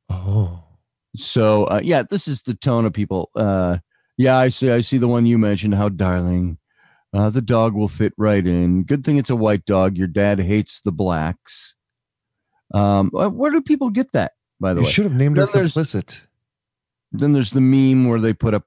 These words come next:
Speaker 2: uh, the Nazi flag behind
Speaker 1: I
Speaker 2: Ivanka and a
Speaker 1: see
Speaker 2: child
Speaker 1: it.
Speaker 2: crying, crying in a cage. Obviously a stage shot.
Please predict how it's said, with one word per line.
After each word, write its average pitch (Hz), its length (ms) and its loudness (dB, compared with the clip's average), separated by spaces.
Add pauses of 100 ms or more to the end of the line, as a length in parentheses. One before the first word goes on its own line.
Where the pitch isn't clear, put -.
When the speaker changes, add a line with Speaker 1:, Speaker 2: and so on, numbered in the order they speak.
Speaker 2:
uh, 101 280 4
the 98 100 0
Nazi 98 400 0
flag 90 400 -2
behind 92 340 0
Speaker 1:
I 98 60 0
Speaker 2:
Ivanka 110 300 2
and 90 100 0
a 90 40 -4
Speaker 1:
see - 160 -6
Speaker 2:
child 98 320 2
Speaker 1:
it. 98 100 -4
Speaker 2:
crying, 95 560 2 (520)
crying 120 420 2
in 117 120 2
a 120 60 0
cage. 87 800 -4 (560)
Obviously 101 480 0
a 95 40 0
stage 87 460 0
shot. 80 560 -2